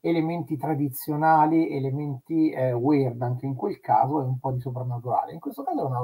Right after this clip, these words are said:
una vampire story, la terza nelle, eh, nella carriera di Vanna Vinci, ma molto bella soprattutto per, eh, delle atmosfere, eh, rarefatte, quasi da film europeo, e dei dialoghi che sono assolutamente pungenti, per cui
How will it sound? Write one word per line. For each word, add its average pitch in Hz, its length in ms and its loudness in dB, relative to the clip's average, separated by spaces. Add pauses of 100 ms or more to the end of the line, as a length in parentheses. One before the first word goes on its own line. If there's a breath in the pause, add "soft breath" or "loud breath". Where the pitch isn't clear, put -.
(100)
una 139 160 0
vampire 135 640 6
story, - 520 -6
la 160 160 -2
terza 120 400 -6
nelle, 110 440 -8 (840 soft breath)
eh, 131 680 8
nella 131 180 4
carriera 139 400 4
di 127 100 4
Vanna 147 300 2
Vinci, 117 540 -6
ma 147 320 0
molto 143 480 -4
bella 135 340 2
soprattutto 127 720 -12
per, - 240 -12
eh, - 240 0
delle 131 240 -4
atmosfere, 131 680 -4
eh, 120 500 4
rarefatte, 135 760 6
quasi 135 240 -4
da 131 100 0
film 139 280 -2
europeo, 135 500 -2
e 135 40 -4
dei 123 140 -2
dialoghi 139 400 6
che 127 60 -4
sono 127 260 0
assolutamente 139 680 0
pungenti, 117 560 -4
per 127 120 -14
cui - 240 2